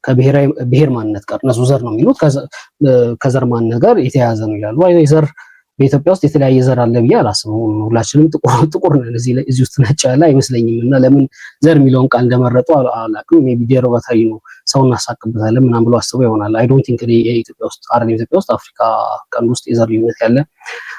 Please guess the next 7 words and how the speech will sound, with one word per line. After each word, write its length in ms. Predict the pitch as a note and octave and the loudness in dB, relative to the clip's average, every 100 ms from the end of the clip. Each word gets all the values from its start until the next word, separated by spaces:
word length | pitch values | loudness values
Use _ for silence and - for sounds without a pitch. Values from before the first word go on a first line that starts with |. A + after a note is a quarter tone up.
| - | -4
አይመስለኝም። 500 | C#3+ D3+ - A2+ G2+ - | 0 2 2 0 0 2
ኤኒዌይስ 400 | D3 C#3 - - - _ _ _ _ _ _ F3+ D3+ C3 B2 A#2 A2+ G#2+ G#2 G#2 G#2+ | 4 4 4 0 -8 _ _ _ _ _ _ 0 2 4 2 2 2 2 2 0 2
ባለፉት 360 | A2+ C#3 - | 2 2 0
አስርት 280 | C#3 - D3+ | -2 -2 -2
ዓመታት 320 | C#3 C3 C3 A#2 | 0 0 0 -2
ውስጥ 160 | - | -2
የነበረው፣ 500 | C3 B2 A2+ B2 A#2+ | 0 0 2 2 2